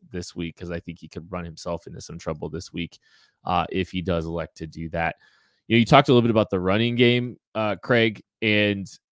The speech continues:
I, you know, I agree. Like, hey, run on these guys a little bit, see what happens. But I'm kinda curious. This is the storyline for me.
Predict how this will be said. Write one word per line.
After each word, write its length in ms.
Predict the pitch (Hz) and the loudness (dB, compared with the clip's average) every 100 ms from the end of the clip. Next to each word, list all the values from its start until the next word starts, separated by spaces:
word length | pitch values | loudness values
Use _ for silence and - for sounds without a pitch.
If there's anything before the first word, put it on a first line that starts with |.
| _ _ - | _ _ -4
I, 80 | 113 | -2
you 200 | - 147 | 0 2
know, 60 | 131 | 4
I 100 | 123 | 2
agree. 280 | 101 127 | 2 -2
Like, 220 | 95 117 104 | -2 -2 0
hey, 220 | 139 98 | 0 0
run 220 | 101 120 | -2 -2
on 100 | 131 | -2
these 120 | 120 | 0
guys 240 | 123 113 117 | 4 4 4
a 40 | |
little 140 | 110 | 0
bit, 300 | 98 110 107 - _ _ _ | 2 2 0 -4 _ _ _
see 180 | - 117 | -6 -2
what 140 | 110 | 0
happens. 440 | 104 101 107 98 95 | 2 0 -2 -8 -6
But 280 | 101 95 - _ _ _ _ _ _ _ _ - | -4 -4 -6 _ _ _ _ _ _ _ _ -2
I'm 180 | 147 190 | 0 2
kinda 300 | 175 127 110 | 2 2 0
curious. 400 | - 113 110 104 | -2 0 0 -2
This 180 | 151 | -8
is 60 | 120 | -6
the 80 | 101 | -8
storyline 500 | - 110 107 101 95 | -6 -4 -2 -2 -4
for 100 | 92 | -10
me. 380 | 95 113 139 | -6 -6 -6